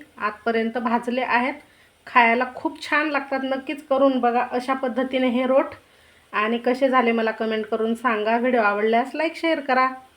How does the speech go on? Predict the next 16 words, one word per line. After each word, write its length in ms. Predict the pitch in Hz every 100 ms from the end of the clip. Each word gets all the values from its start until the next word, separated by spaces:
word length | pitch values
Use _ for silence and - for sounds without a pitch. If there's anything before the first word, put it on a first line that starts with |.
| _ _ _ _ _ -
पुन्हा 280 | 302 320 330
भेटू 400 | 320 - 294 311
अशा 340 | 254 254 269 262 262 -
छानशा 500 | 277 269 269 269 262
झटपट 480 | 247 269 - 277 277
रेसिपीसह. 720 | 285 285 277 285 277 277 349 381 - _ _ _ _ _
आणि 280 | - 233 262
हो, 380 | 269 285 190 - -
अ, 440 | 202 208 208 208 208 208
ज्यांनी 260 | 233 254
आपल्या 280 | 262 254 262
चॅनलला 360 | 262 254 254 254
आधीच 440 | - 233 285 294 - - -
सबस्क्राईब 480 | 254 254 - 262 262 262
केलेलं 320 | 277 269 262 -
आहे 300 | 277 285 277